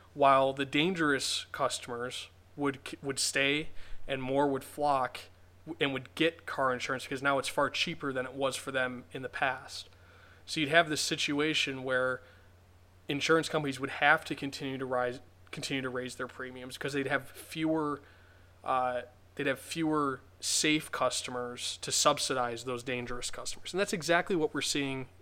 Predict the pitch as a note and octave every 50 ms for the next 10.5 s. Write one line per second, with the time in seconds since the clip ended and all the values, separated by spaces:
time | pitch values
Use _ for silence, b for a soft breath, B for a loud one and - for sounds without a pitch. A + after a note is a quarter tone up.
0 | - - C3+ B2+ B2+ B2+ - - - - - C#3+ D3 D3 - D3+ B2 - - -
1 | B2 B2 B2 - - - - C#3 D3 D3 C3 B2+ - - - - - - b b
2 | b b b b b b b b b b b b b b b - C#3+ C3 B2+ D3+
3 | D#3+ F3 F3 - D3 C3+ C3+ B2+ C3 C3 - - B2+ A#2+ B2 - B B B B
4 | B B C#3+ D3 D#3 - - F#3+ F#3 F3+ - - E3 D#3 D3+ D3+ D3+ D3 C3+ C#3+
5 | C#3 C3 B2 B2 B2 B2 B2 B2+ B2 C3+ C#3 b b b b b b b b b
6 | b b - - - D3 C#3+ C#3 C3 - C3 B2+ B2+ C3+ D3+ D#3+ E3 F3+ F3 E3+
7 | D#3+ D3+ C#3+ - - - - - - - - - - C#3+ C3+ - - - C3 C3
8 | B2+ B2+ B2 B2 - - - D3 C3 C3 C3 B2+ B2+ B2+ - - - - - -
9 | - C3+ C3 C3+ C#3+ D3 C#3+ C#3+ C#3+ C#3+ C3+ C3+ - - - - - - B2+ B2+
10 | C3 - C#3+ C#3 B2+ B2 A#2+ E3 - -